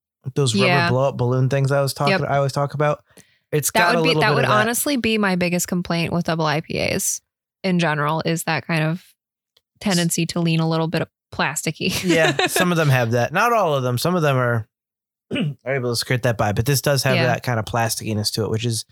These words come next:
Speaker 1: eh.
Speaker 2: Tribe has had that for a long time early on,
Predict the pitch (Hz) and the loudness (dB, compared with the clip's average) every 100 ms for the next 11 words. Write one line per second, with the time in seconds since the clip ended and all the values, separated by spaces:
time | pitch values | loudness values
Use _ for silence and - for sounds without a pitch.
0 | _ _ _ - 262 247 233 226 220 220 | _ _ _ -6 -2 0 2 2 2 2
1 | 196 175 185 165 165 - - 180 170 170 | 0 -2 -2 0 -2 -2 -4 -2 0 0
2 | 170 170 170 156 - 165 165 170 185 190 | 0 0 0 -2 0 0 2 2 2 2
3 | 208 226 233 | 2 2 -2